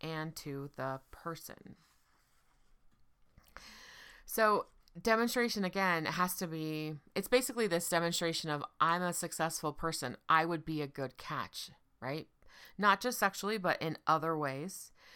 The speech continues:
There's usually a skill demonstration or a capability demonstration. Um, in high school, this is like the classic, "Come watch my game," right?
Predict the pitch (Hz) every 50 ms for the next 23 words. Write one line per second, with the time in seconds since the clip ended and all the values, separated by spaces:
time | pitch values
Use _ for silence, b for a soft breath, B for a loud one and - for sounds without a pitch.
0 | B B - 175 175 180 175 170 175 156 160 156 165 160 156 - - - 151 156
1 | 147 - - - - - - - 170 170 175 175 170 185 180 180 175 175 170 -
2 | - 180 170 170 175 - - 180 170 170 170 165 160 - - 139 139 139 139 139
3 | 135 135 135 B B B B B B B B B - 147 151 147 143 139 139 135
4 | - - - 190 170 165 - 151 131 135 143 143 143 151 156 170 185 190 185 -
5 | 190 185 185 190 185 185 185 - - 196 190 185 180 - - 190 185 185 185 185
6 | 185 185 B B B B B B _ - 151 147 139 143 147 143 - - - -
7 | _ _ _ _ _ _ _ _ _ 196 202 196 170 170 160 151 156 - - -
8 | - 180 175 175 180 175 160 170 156 - - 160 151 160 160 156 - 160 - -
9 | - 147 147 143 - 156 - - - - 175 160 156 147 139 - - - 147 135
10 | 135 - 131 127 131 135 156 156 156 - _ _ _ _ _ _ - - 139 147
11 | -